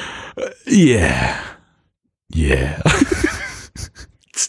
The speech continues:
Speaker 2: just, it's not what you want.
Speaker 1: It's really not, is it?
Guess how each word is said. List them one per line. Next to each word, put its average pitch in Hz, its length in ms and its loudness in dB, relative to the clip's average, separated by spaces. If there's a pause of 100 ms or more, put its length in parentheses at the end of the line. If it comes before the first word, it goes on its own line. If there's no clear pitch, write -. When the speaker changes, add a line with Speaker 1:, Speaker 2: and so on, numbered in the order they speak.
Speaker 2:
just, - 320 0
it's - 160 0
not 143 180 6
what 113 200 -2
you 110 60 2
want. 85 240 -6 (140)
Speaker 1:
It's - 280 -2
really 151 260 4
not, - 300 2
is 90 160 -2
it? - 180 -2